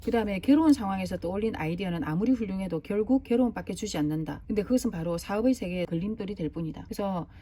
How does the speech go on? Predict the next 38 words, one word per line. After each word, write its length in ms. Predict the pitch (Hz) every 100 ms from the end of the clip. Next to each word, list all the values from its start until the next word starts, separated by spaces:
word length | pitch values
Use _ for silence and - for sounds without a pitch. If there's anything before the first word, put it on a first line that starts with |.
| - -
어, 140 | - 185
결국 380 | - 269 269 -
이 260 | 277 285
책의 260 | - 302 247
요점은 300 | 285 285 180
뭐냐면 260 | 165 185 165
세상은 360 | 202 240 277
너무 160 | 208 185
단순하다. 600 | 208 277 277 165 - - - - - - - - - - - - - - - - - -
어, 60 | 208
세상은 560 | 220 254 262 262 254
단순하기 500 | 247 262 277 233 180
때문에 240 | 175 175 202
복잡하게 420 | 262 - 320 202
생각하지 460 | 196 233 220 175
말라. 360 | 196 156 143 156 -
돈하고 640 | 180 190 240 262 269 269
건강한 400 | 180 165 202 220
몸하고 640 | 202 226 233 180 165 226 -
다정하고 500 | 185 180 220 233 185
풍요로운 440 | - 240 269 208
마음만 400 | 156 214 269 185
있으면 320 | 151 180 160
모든 320 | 175 285 320
것이 240 | 240 196 -
이루어진다. 640 | 202 196 208 - 160 160 156
그 100 | -
다음에 180 | 240 208
돈이 240 | 190 220
없으면 340 | 277 - 208 196
마음에 240 | 170 214
들지 200 | 208 214
않는 160 | 180 165
사람한테 340 | 196 196 170
고개를 320 | 165 233 233 208
숙여야 400 | - 302 202 165
되기 160 | 160
때문에 580 | 147 156 160 202 247 160